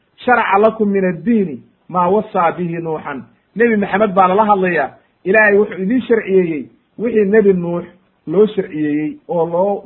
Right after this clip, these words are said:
dardaarmay, ayaa adigana lagu dardaarmay. "Walladii awxaynaa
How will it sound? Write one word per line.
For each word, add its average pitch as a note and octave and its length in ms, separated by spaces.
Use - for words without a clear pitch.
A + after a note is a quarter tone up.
dardaarmay, D3 560
ayaa F#3 320
adigana F3+ 340
lagu D#3+ 280
dardaarmay. F3 580
"Walladii F#3+ 480
awxaynaa F3 540